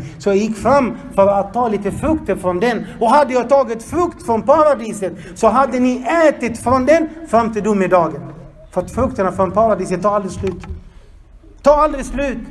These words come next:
Och sen när jag backade så såg jag paradi-, helvetet, wal iyadu billah.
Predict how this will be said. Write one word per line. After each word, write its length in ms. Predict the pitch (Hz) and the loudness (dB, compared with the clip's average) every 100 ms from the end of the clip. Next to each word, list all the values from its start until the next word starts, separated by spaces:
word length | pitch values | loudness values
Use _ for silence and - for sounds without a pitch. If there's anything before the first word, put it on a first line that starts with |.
| - - - | -16 -18 -6
Och 120 | 226 | 0
sen 160 | 226 285 | 2 4
när 100 | 277 | 4
jag 220 | 277 247 | 4 4
backade 580 | 269 302 302 254 220 180 - - | 2 0 -2 0 -2 -4 -8 -18
så 180 | - 214 | -4 -2
såg 400 | - 254 254 202 | 2 4 4 2
jag 160 | 208 214 | -2 0
paradi-, 520 | 240 233 202 180 185 | 0 2 0 -2 -4
helvetet, 600 | 165 277 214 196 196 190 | 2 2 2 -4 -4 -4
wal 120 | 180 | -2
iyadu 320 | 175 202 190 | 0 0 0
billah. 360 | 180 196 233 | -4 -2 -2